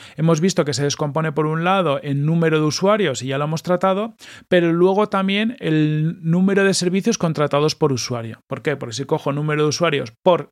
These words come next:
número de servicios contratados por usuario, tengo el total de servicios contratados. En la parte de servicios contratados por, por usuario, la puedo descomponer, ¿vale? La des-, puedo des-, puedo descomponer en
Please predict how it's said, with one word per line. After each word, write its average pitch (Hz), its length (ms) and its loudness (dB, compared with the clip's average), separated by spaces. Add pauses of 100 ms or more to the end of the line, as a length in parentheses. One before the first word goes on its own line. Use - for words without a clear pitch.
número 156 300 0
de 151 60 2
servicios 147 340 0
contratados 123 400 -4
por 143 140 -4
usuario, 160 460 -2 (320)
tengo 156 340 2 (180)
el 156 140 2
total 135 260 4
de 139 80 2
servicios 123 400 -4
contratados. - 680 -12 (1080)
En 160 100 2
la 160 160 4
parte 220 260 2
de 214 100 0
servicios 190 440 -2
contratados 156 540 -2
por, 180 400 2
por 185 180 0
usuario, 285 540 -2 (520)
la 160 240 0
puedo 180 220 4
descomponer, 151 680 0 (320)
¿vale? 165 180 0
La 143 100 0
des-, 143 120 -2
puedo 165 220 2
des-, 160 140 0 (160)
puedo 170 160 2
descomponer 185 720 -2
en 139 260 -10